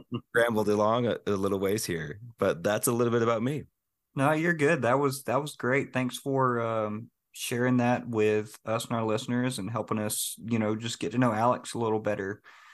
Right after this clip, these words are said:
Speaker 1: Um, and so we're gonna focus on, like,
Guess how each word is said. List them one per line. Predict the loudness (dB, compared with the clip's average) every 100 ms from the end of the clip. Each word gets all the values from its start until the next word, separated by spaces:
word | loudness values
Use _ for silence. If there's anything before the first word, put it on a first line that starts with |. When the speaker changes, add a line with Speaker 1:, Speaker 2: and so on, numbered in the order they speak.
| -20 -20 -20 _ _ _ _ _
Speaker 1:
Um, | 2 4 4 4 2 0 -8 _ _ _ _ _ _ _ _ _ _ _ _ _
and | 0
so | 4 4
we're | 6 4
gonna | 4 2
focus | 2 2 2 0 -2
on, | 0 0 -2 -4 -8
like, | -12 -12